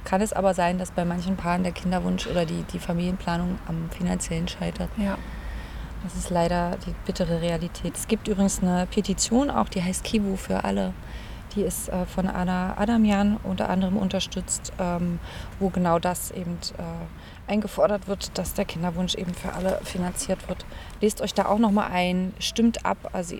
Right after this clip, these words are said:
Speaker 1: auch alle, die betroffen sind, ihr könnt auch noch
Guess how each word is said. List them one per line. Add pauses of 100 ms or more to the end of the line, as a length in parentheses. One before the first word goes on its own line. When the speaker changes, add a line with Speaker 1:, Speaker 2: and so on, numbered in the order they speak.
Speaker 1:
auch
alle,
die
betroffen
sind, (580)
ihr
könnt
auch
noch